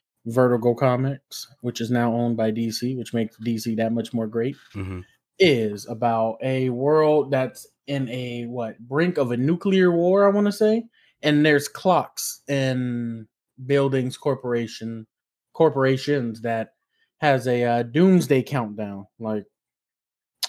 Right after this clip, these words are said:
Speaker 1: if we don't achieve peace or something with the other, with the Russians and shit,
Speaker 2: Yeah.
Speaker 1: yeah, we letting these fucking atom bombs fly.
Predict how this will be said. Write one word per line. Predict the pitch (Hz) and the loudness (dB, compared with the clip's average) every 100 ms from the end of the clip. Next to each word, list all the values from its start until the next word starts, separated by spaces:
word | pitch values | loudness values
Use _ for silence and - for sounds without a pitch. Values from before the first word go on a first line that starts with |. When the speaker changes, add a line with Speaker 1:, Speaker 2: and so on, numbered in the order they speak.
| - | -8
Speaker 1:
if | - | -2
we | 143 | 2
don't | 147 135 | 4 2
achieve | - 147 123 - | 0 -6 -6 -6
peace | 170 156 151 | -2 0 0
or | 156 | 0
something | - 156 143 | 2 2 2
with | 123 - | -2 0
the | 127 | 2
other, | 139 143 143 131 113 | 4 4 2 2 -2
with | 127 | -4
the | 123 | 0
Russians | 131 147 160 151 143 | 2 2 2 0 0
and | 147 | -2
shit, | 143 160 160 - 113 | 0 0 0 0 -4
Speaker 2:
Yeah. | 95 90 85 _ _ | -2 -2 -6 _ _
Speaker 1:
yeah, | 131 131 | -2 0
we | 120 139 135 | 2 2 2
letting | 123 117 | 2 2
these | 123 117 - | -2 -2 -4
fucking | 117 110 104 98 _ 123 | -6 -6 -10 -12 _ 0
atom | 123 110 | 0 0
bombs | 104 98 - | -6 -10 -14
fly. | - 120 104 92 | -6 -4 -4 -8